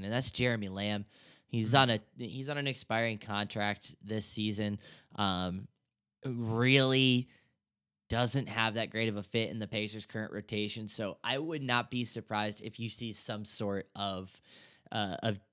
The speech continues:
Speaker 1: move made where Jeremy Grant is involved,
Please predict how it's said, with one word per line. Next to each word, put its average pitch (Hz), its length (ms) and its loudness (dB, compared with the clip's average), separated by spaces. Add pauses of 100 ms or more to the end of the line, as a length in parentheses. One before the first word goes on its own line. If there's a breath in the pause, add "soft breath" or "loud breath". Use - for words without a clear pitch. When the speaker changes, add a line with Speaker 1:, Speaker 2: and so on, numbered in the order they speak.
(260)
Speaker 1:
move 120 600 8
made 110 360 2
where 101 160 -4
Jeremy 98 340 -4
Grant 95 400 -6
is 104 200 -4
involved, 92 800 -6